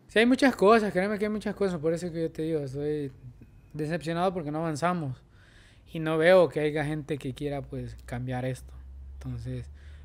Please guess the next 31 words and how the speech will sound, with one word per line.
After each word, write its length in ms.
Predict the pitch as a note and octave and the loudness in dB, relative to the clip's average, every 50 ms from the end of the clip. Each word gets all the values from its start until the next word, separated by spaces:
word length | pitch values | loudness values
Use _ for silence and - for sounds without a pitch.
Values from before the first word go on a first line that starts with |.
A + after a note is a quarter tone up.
| - - | -18 -10
ojalá 320 | - D3 C#3+ D#3 D#3+ D#3 - | -6 -2 0 2 2 0 2
que 580 | - D3+ C#3+ C#3 C3+ C3 B2+ B2 B2 A#2+ A#2+ A#2 - - | 0 0 0 0 0 -2 -2 -4 -4 -6 -8 -10 -10 -8
a 100 | D3 C#3 | -8 -8
futuro, 460 | C3 - C#3+ B2+ - C#3+ C#3+ D#3 D3 | -6 -6 -10 -8 -6 -4 -4 -4 -4
pues, 160 | C3+ D3 C#3 | -4 -4 -4
esto 240 | C3+ C3 - D3 B2+ | -4 -4 -6 -8 -4
cambie 420 | - D#3+ E3 F3+ F#3+ F#3+ G3+ G#3 G3+ | -2 -2 0 0 0 2 2 0 0
por 220 | - - E3+ D#3 | 2 0 0 0
el 120 | D3 C#3+ | 0 -2
bien 220 | C#3+ D3 D#3 E3+ F3 | -2 -4 -4 -4 -4
de, 280 | E3+ D#3+ D#3 D3+ C#3+ C3+ - - - - - - - - - - - - - - - - - - - | -4 -4 -4 -6 -10 -10 -14 -18 -20 -20 -20 -20 -20 -20 -20 -20 -20 -20 -20 -20 -20 -20 -20 -20 -12
de 160 | - C#3+ D#3 D#3 | -6 -4 -4 -2
nuestro 380 | E3 E3 D3+ - - E3 D3+ | -2 -4 -4 -2 0 -2 -2
fútbol 460 | C3+ - F3 G3 A3 B3 C4 C4 B3 | 0 -2 -2 -2 0 2 2 2 2
y 80 | A3 F3+ | 0 -2
quieras 280 | - F3+ F3 F3+ D#3+ F3 | -2 -2 -2 -2 -4 -4
o 80 | E3+ | -6
no, 160 | E3 F3 F#3 | -4 -4 -6
por 200 | F3+ F#3 F#3+ F3+ | -6 -4 -4 -4
el 80 | E3+ E3 | -2 -2
bien, 160 | E3 E3+ F3+ F3 | -4 -6 -6 -6
pues, 160 | - G3 F3 | -6 -4 -4
de 80 | F3+ | -2
la 80 | E3 D#3 | -2 -2
gente 240 | D#3+ D#3+ C#3+ - D3 | -4 -4 -6 -8 -12
que 360 | C#3 - C#3+ C#3 C3+ C3 B2+ | -8 -8 -6 -4 -4 -6 -6
se 100 | A#2+ - | -6 -6
dedica 380 | C3+ C3 C3 C3+ C3+ C3+ - C3 | -4 -4 -2 -4 -4 -6 -6 -4
a 40 | C#3+ | -4
esto, 260 | E3 D#3+ - - C#3 | -4 -4 -4 -8 -8
porque 380 | B2+ C3 B2+ A#2+ - B2 A#2 | -8 -8 -10 -10 -10 -12 -14